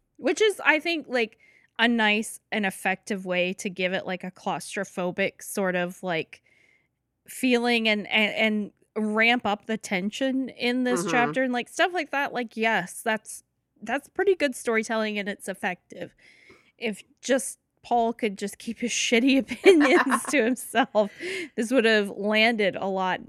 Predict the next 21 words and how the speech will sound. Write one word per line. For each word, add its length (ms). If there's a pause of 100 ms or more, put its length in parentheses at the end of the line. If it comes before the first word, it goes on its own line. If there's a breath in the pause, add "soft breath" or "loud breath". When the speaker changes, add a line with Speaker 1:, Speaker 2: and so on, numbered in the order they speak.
Speaker 1:
neater. 640 (1200 soft breath)
Speaker 2:
Uh, 100
so 140
he, 240 (220)
Paul 200
starts 280
to 120
look 360
at 640 (140)
all 160
the 100
stuff 240
that's 160
in 200
their 240
survival 500
kit, 500 (240)
Speaker 1:
Mm-hmm. 320
Speaker 2:
and 140
it's 380
extensive. 840